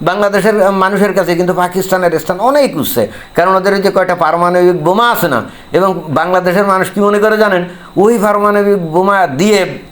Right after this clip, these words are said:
ভারতকে মাটির সাথে মিশিয়ে দেওয়ার ক্ষমতা পাকিস্তান রাখে। কিন্তু একটা জিনিস বোঝে না, পাকিস্তান যদি একটা মারে ভারতে, তো সা-, সাথে সাথে ভারত যে কয়টা মারবে,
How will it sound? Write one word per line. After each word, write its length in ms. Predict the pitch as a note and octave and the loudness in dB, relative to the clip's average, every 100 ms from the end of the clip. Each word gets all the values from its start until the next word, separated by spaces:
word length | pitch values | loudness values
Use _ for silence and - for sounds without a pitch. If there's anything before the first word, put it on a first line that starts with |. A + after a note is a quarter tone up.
| - - G3+ | -20 -8 -4
ভারতকে 580 | E3+ G3 G#3 G3+ F#3+ | 0 0 0 -2 0
মাটির 280 | G3+ F3+ F3+ | 2 2 0
সাথে 260 | F3 F3 F#3 | -2 -2 0
মিশিয়ে 280 | F3+ E3+ F3+ | 0 2 2
দেওয়ার 200 | F3 D#3+ | 2 0
ক্ষমতা 460 | E3+ E3+ D3+ F#3 - - - | -2 0 -2 -2 -6 -12 -4
পাকিস্তান 440 | C3 E3 - E3 | -4 -2 -2 0
রাখে। 400 | C#3 A2+ B2+ C3+ - - - | 0 0 0 -2 -4 -16 -4
কিন্তু 240 | G3+ G3+ | -2 0
একটা 360 | F3+ E3+ E3+ G#3 | 0 0 0 0
জিনিস 220 | A3 A3 | 0 2
বোঝে 260 | G#3+ A3 A3 | 2 2 2
না, 140 | G3 | 2
পাকিস্তান 540 | E3+ D#3 D#3+ F3 F#3+ G#3 | 0 -2 -4 -4 0 0
যদি 280 | F#3+ G3 D#3+ | 2 2 2
একটা 340 | D#3+ - F#3 | 0 -2 -2
মারে 840 | B2+ A2 G#2+ C#3 G#3 F3+ A#2 - - - A2+ | 2 2 2 2 2 2 0 -4 -12 -8 -2
ভারতে, 500 | D#3+ F3 - F#2 - - - - - - | 0 0 -2 -8 -8 -20 -20 -20 -18 -2
তো 420 | C#3 C#3+ C#3+ - - | 0 2 2 -2 -4
সা-, 280 | - D3 D3+ | -2 -2 -2
সাথে 380 | - C3+ G3+ | -2 0 0
সাথে 260 | G#3+ G#3+ G3 | 0 2 0
ভারত 440 | A2 A#2+ F3+ G#3+ | 0 0 0 0
যে 120 | F3+ G#3 | 0 0
কয়টা 300 | G#3+ A3 A3+ | 0 0 2
মারবে, 420 | A3+ F#3+ F3 | 2 2 0